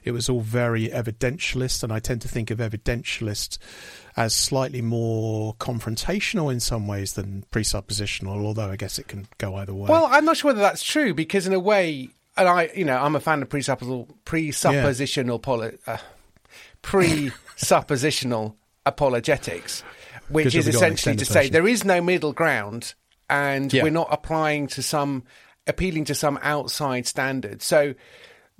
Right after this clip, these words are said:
Speaker 2: that was more in vogue in the nineties, which is, Let us reason together and between,
Speaker 1: Yes.
Speaker 2: and, and so therefore you will end up using your reason to conclude the Christian view on this.
Speaker 1: Yes,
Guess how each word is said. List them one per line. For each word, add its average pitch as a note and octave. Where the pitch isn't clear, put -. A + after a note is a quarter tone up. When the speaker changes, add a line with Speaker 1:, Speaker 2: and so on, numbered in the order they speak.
Speaker 2:
that E3+
was E3+
more B2+
in B2
vogue A#2+
in B2+
the B2
nineties, A#2+
which A#2+
is, B2
Let G#3+
us G#3+
reason F3
together A#2+
and D3
between, E3
Speaker 1:
Yes. C#3
Speaker 2:
and, F3
and D#3
so -
therefore D#3
you E3
will D#3+
end D3
up C3+
using D3
your C#3+
reason B2
to C3+
conclude C3+
the C3
Christian A#2+
view G#2+
on B2+
this. G#2+
Speaker 1:
Yes, F#3